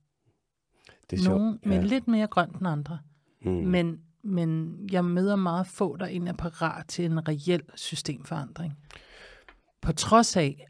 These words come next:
Speaker 2: at videnskaben, forskere, velfærdsfagligheden, alle siger, "Det kan I ikke.
Speaker 1: Mm.
Speaker 2: Vi bryder sammen."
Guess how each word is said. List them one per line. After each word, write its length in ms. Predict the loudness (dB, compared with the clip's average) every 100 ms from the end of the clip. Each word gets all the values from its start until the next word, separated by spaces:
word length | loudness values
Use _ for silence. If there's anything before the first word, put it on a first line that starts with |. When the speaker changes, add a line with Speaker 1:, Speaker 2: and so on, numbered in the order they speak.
| -2
Speaker 2:
at 220 | -2 -4 2
videnskaben, 920 | 4 6 2 -2 -2 -4 -6 -8 -8
forskere, 800 | -4 0 0 0 -2 -2 0 -4 -12 -20 _ _ _ _ -2
velfærdsfagligheden, 1300 | 2 4 4 0 0 0 0 2 0 -2 -2 -6 -8 -10 2
alle 280 | 6 6 4
siger, 400 | 0 -2 -2 -4 -8 _ -4
"Det 100 | 0
kan 220 | 0 0
I 200 | -2 -4
ikke. 200 | -8 -18 _ -2
Speaker 1:
Mm. 260 | 0 2
Speaker 2:
Vi 60 | 0
bryder 300 | 4 4 4
sammen." 340 | 0 -6 -12